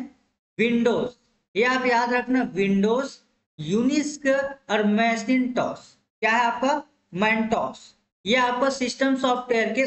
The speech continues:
उदाहरण है। सबसे पहले मैं बात करूं software के प्रकार की, तो hardware software क्या होता है, तो देखेंगे system software को, इनको मुख्यतः तीन भागों में बांटा गया है। कितने भागों में?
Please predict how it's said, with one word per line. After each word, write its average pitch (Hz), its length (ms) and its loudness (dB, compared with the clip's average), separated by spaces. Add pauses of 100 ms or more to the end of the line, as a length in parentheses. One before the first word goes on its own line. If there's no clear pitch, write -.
उदाहरण 208 440 0
है। - 180 -8 (400)
सबसे 226 240 0
पहले 269 300 0
मैं 269 240 0
बात 214 340 0
करूं 240 340 2
software 226 520 0
के 254 140 -4 (120)
प्रकार 202 540 0
की, 214 380 -6 (300)
तो 247 120 2
hardware 240 560 2
software 233 480 0
क्या 226 220 0
होता 165 300 -6
है, - 200 -20 (300)
तो 240 60 0
देखेंगे 277 480 2
system 262 460 0
software 233 500 0
को, 247 160 0
इनको 226 380 0
मुख्यतः 220 720 0 (540)
तीन 285 280 2
भागों 214 360 2
में 262 200 0
बांटा 202 380 0
गया 180 180 0
है। 160 80 -2
कितने 202 320 -4
भागों 233 300 2
में? 285 240 -2